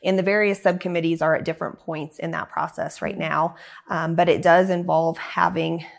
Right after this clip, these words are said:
Speaker 1: the members vote on what we're putting on the table.
Speaker 2: Mm-hmm.
Speaker 1: So for standards that are already in place, the votes are basically track changes to what's
Speaker 2: Mm-hmm.
Speaker 1: there, or every once in a while there's a, you know, a brand new proposal.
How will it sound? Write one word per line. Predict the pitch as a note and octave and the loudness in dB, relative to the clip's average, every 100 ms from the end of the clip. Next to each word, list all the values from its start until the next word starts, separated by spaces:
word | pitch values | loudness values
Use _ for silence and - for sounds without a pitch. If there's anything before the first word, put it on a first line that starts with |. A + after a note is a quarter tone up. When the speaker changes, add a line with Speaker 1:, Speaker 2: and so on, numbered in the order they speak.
| - | -8
Speaker 1:
the | F3 | -2
members | F3 F3 F3 E3+ | -2 0 0 -2
vote | E3+ E3+ D#3+ - - - G3 | 2 2 2 -2 -12 -6 -2
on | D#3+ D#3+ C#3+ D#3+ - _ _ _ | 0 -2 -4 -8 -14 _ _ _
what | F#3 E3+ - | -2 0 2
we're | F3 | 0
putting | F3+ E3 | 0 -2
on | D#3+ | -4
the | D#3+ | -4
table. | - F3 - G#2 - | -2 0 0 -2 -4
Speaker 2:
Mm-hmm. | F#3+ F#3+ | -14 -14
Speaker 1:
So | G3 G#3 F#3+ | -2 0 2
for | G3+ F#3+ E3+ - | 6 6 4 -2
standards | - - B3 A#3+ G3+ G3+ | -10 0 2 4 4 6
that | F#3 | 6
are | F3 D#3+ | 6 6
already | - G3 G3+ F#3+ F3 - | 8 8 10 8 4 0
in | E3+ | -4
place, | F3 G4+ C#4 G3 G3+ - - - | -2 4 6 6 4 -6 -10 -4
the | F3 F3 | 0 6
votes | F#3 F3 - - | 6 6 4 2
are | F3+ E3+ E3 E3 - - _ | 6 8 8 4 -2 -18 _
basically | - F#3+ F#3+ F#3 F3 D#3 | 0 0 0 0 -2 0
track | - E3 - | 2 0 0
changes | - E3 E3 E3+ D3 E3+ - - _ | -6 -4 -4 -4 -4 -4 -10 -18 _
to | G3 | 2
what's | F3 F#3 | 4 4
Speaker 2:
Mm-hmm. | F#3+ | 2
Speaker 1:
there, | E3 D#3 D#3+ | 2 4 4
or | - G3+ | 4 4
every | G#3+ G3+ | 6 4
once | F3 E3+ | 2 0
in | F#3+ | 0
a | |
while | E3+ E3 | 2 2
there's | D#3+ D#3+ E3 | 2 0 0
a, | D#3+ - - - | 0 -2 -6 -10
you | F3 | -8
know, | D#3 D3+ | -4 -2
a | |
brand | E3+ E3 E3 | -2 -2 -4
new | D#3+ | -6
proposal. | D#3 - - E3+ E3 A#2+ - | -8 -10 -4 -4 -2 -2 -2